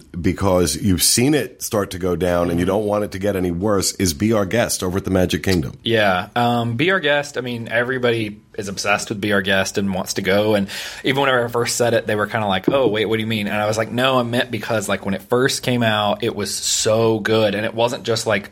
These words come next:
Speaker 2: the visuals and the theming of the restaurant.
Speaker 1: The food was
Speaker 2: It was
Speaker 1: good.
Speaker 2: the food. The food
Speaker 1: Absolutely.
Speaker 2: was amazing there. And it definitely has slipped in,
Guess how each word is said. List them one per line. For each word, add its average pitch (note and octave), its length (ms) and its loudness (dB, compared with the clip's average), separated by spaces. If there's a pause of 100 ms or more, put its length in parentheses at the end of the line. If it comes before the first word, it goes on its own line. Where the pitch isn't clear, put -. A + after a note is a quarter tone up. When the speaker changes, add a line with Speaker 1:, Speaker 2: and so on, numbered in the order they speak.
Speaker 2:
the G2 200 -4
visuals A2 680 0
and G2 100 -6
the F#2 60 -4
theming B2 500 0
of A2+ 120 -2
the A#2 80 4
restaurant. A2+ 680 0
Speaker 1:
The F2 80 0
food A#2 300 2
was - 40 0
Speaker 2:
It C3+ 40 2
was A#2+ 100 2
Speaker 1:
good. G#2 300 0
Speaker 2:
the A2 100 0
food. F3+ 380 0
The A2 80 2
food C#3+ 180 0
Speaker 1:
Absolutely. B2 480 2
Speaker 2:
was A#2+ 120 0
amazing F#2 240 -2
there. F#2 380 -2
And A#2 460 0
it A#2 260 -2
definitely A2+ 580 0
has G#2 140 -6
slipped - 560 0
in, F#2+ 480 2